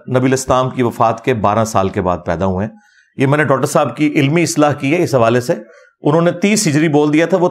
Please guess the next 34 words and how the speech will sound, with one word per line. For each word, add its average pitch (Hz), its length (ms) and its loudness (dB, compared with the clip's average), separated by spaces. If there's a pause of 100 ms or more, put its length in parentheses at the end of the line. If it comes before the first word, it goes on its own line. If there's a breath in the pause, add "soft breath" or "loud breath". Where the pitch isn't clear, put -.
تیس 190 220 0
ہجری 156 240 2
نہیں، 175 140 0
وہ 175 100 2 (100)
تئیس 147 300 2
ہجری 90 340 -2
ہے، 78 60 -4 (880)
اور 135 220 2
وہ 147 160 2 (340)
بیس 185 260 0
سال 180 200 2
نہیں 185 100 0
بنتے، 143 280 -2
وہ 160 200 0
بارہ 123 240 2
سال 104 240 -2
بنتے 80 300 -6
ہیں۔ 69 80 -16 (1160 loud breath)
اور 127 240 2 (240)
خیر 160 260 0
التابعین 185 640 0
میں 180 80 2
سے 170 180 -2
ہیں، - 120 -6
ایک 135 200 -2
سو - 180 -2
دس 160 240 0
ہجری 139 240 0
میں 160 240 0 (160)
فوت 143 260 -2
ہوئے 151 160 0
ہیں 156 80 -2
حسن 120 280 -4
بصری، 110 300 -6